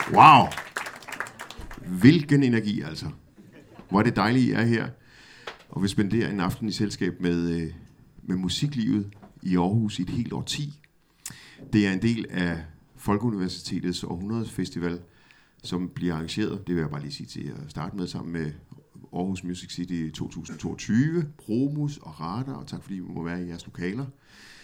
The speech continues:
Og, øh, det er en del af sådan en tretrinsraket, hvor vi i løbet af tre dage kører tre forskellige årtier igennem. Var der nogen af jer, der var her i går? Jeg kan genkende nogle stykker. Yes. Så har det ikke været helt skidt, siden I er kommet igen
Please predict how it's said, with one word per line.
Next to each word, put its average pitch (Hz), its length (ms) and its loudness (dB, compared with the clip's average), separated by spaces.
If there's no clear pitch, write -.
Og, 98 340 0
øh, 98 220 0
det 110 180 -2
er 92 40 -2
en 98 140 -4
del 131 160 2
af - 60 -6
sådan 113 140 -6
en 98 40 -10
tretrinsraket, 110 1000 -8
hvor 95 180 -4
vi 101 180 -4
i 98 60 -6
løbet 104 260 -4
af 92 60 -8
tre 131 260 -6
dage 98 220 -6
kører 98 340 -4
tre 120 220 -8
forskellige 98 380 -8
årtier - 320 -6
igennem. 90 400 -8
Var 92 140 -4
der 92 60 -2
nogen 101 180 0
af 95 80 -2
jer, 95 80 -4
der 92 80 -4
var 85 260 -8
her 80 80 -10
i - 20 -10
går? 90 460 -8
Jeg 80 140 -12
kan 78 200 -16
genkende - 480 -12
nogle 90 240 -10
stykker. 90 300 -6
Yes. - 340 -6
Så - 60 -20
har 78 80 -14
det 85 60 -12
ikke 85 120 -10
været 87 120 -10
helt - 220 -14
skidt, - 220 -12
siden 90 260 -12
I 80 60 -12
er 78 40 -14
kommet - 260 -16
igen 85 240 -14